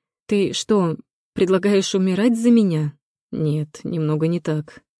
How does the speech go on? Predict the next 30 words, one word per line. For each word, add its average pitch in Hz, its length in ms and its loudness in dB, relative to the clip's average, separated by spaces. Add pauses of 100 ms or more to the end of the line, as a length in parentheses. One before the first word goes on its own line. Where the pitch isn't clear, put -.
Не 202 200 0
так? - 360 -4 (640)
Я, 190 260 2
по 247 100 -2
словам 202 500 2
Эвана 185 560 0 (120)
и, 175 180 -4
видимо, 170 420 0
твоим, 185 500 0 (460)
умираю 196 440 4
от 233 120 0
потенцита, 175 800 0
так? - 320 -2 (360)
Так. 156 400 -6 (400)
Ты 202 120 0
говоришь 185 500 -2
объединить 185 680 -2
эфир 208 340 -2
в 175 100 -4
общий 175 680 -6
контур, 170 600 -2 (480)
чтобы 156 320 0
блокировать 156 600 -2
негативное 165 640 -2
влияние 160 540 -2
на 151 120 0
тебя. 156 420 -8 (420)
Ты 156 120 0
останешься 180 560 -4
магом. 160 500 -4